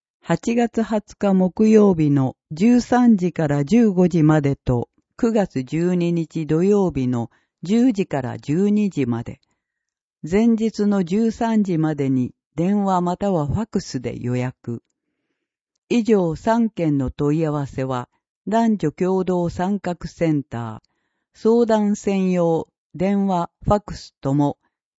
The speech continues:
四二九の九七九七。人権相談。火曜日から土曜日の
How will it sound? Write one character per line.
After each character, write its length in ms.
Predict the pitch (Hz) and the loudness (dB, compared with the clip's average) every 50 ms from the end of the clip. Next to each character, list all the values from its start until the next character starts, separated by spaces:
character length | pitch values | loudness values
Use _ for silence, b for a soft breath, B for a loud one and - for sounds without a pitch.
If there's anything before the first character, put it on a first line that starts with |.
| _ _ | _ _
四 320 | 165 170 190 233 269 254 240 | 0 2 4 6 6 6 6
二 260 | 247 240 226 202 175 | 6 4 2 2 0
九 380 | - - - 220 214 196 185 | -2 -2 2 2 4 4 2
の 320 | 175 156 143 131 123 - - - _ _ | 2 0 -2 -4 -6 -8 -12 -20 _ _
九 280 | - 196 214 233 247 254 | 0 2 4 4 4 4
七 360 | 247 247 233 226 190 147 135 - _ | 4 2 2 0 0 -2 -4 -8 _
九 300 | - 165 185 196 208 214 | -2 0 2 4 4 2
七。 440 | 208 190 185 165 147 120 92 - - _ _ _ _ _ _ _ _ _ _ _ _ _ _ _ _ _ _ _ _ _ _ _ | 2 0 0 0 -2 -2 -4 -8 -14 _ _ _ _ _ _ _ _ _ _ _ _ _ _ _ _ _ _ _ _ _ _ _
人 300 | 151 170 214 240 277 262 | -4 0 2 4 4 4
権 280 | - 220 220 220 208 196 | 2 0 0 0 0 -2
相 320 | - - 214 208 185 156 | -2 -2 0 0 0 -2
談。 320 | 135 127 113 110 104 98 - _ _ _ _ _ _ _ _ _ _ _ _ _ - | -2 -4 -6 -8 -8 -10 -14 _ _ _ _ _ _ _ _ _ _ _ _ _ -6
火 140 | 185 185 | -2 0
曜 300 | 208 226 254 262 254 247 | 2 2 2 2 2 2
日 120 | 208 190 175 | 0 -2 -4
か 160 | - 170 151 | -4 -8 -8
ら 160 | 139 135 135 | -6 -8 -6
土 140 | 131 143 147 | -4 -4 -2
曜 300 | 160 190 208 202 196 175 | 0 0 0 0 0 -2
日 160 | 147 131 127 | -4 -4 -4
の 260 | 127 127 120 120 - | -4 -4 -4 -6 -10